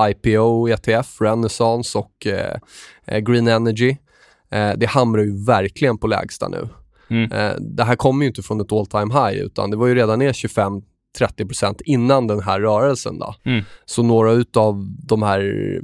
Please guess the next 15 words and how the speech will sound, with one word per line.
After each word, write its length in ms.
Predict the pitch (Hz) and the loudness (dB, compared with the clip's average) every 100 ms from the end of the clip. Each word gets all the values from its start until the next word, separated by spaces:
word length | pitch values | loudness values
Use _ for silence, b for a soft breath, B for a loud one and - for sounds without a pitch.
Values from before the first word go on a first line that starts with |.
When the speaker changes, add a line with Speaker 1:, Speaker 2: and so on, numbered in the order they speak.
| 113 | 0
Speaker 1:
väldigt 320 | 117 113 139 | 2 2 -2
populära 440 | 143 - 107 101 | -2 2 2 2
tillgångarna, 560 | 98 107 104 101 98 98 | -2 -6 -4 -4 -4 -2
de 160 | 107 | 0
börjar 120 | 123 147 | 2 2
ju 60 | |
se 220 | 120 98 | 0 -4
riktigt, 720 | 98 101 113 143 - - 113 - | -4 -4 -2 -4 -4 -10 -10 -6
riktigt, 400 | 110 - 98 - | -6 -6 -14 -10
riktigt 460 | 107 107 - 76 | -8 -8 -10 -14
svaga 420 | - - 101 113 120 | -10 -6 -4 -4 -4
ut 140 | - | -4
då. 140 | - - | -8 -4
Speaker 2:
Mm. 180 | - 120 - _ _ _ _ - - B B B B B | -4 -4 -6 _ _ _ _ -14 -14 B B B B B
Speaker 1:
Eh, 600 | 123 113 110 107 104 104 | 0 2 2 2 0 -2